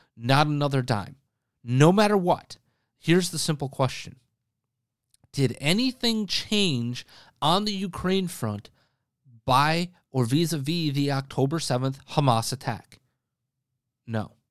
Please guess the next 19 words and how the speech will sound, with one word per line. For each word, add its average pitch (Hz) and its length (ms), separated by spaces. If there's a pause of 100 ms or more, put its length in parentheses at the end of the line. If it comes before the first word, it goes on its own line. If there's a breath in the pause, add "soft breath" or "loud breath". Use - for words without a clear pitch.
(300)
not 113 280
here 120 160
in 110 80
America, 151 580 (500 soft breath)
and 120 180
certainly 185 500
not 123 340 (800)
in 156 160
Putin's 147 460
eyes. - 400 (880)
Nothing, 156 680 (580)
and 156 140
I 214 200
mean 208 400
nothing, 123 920 (360)
changed 240 380
about 98 300
that. - 320 (3000)
Now, 170 240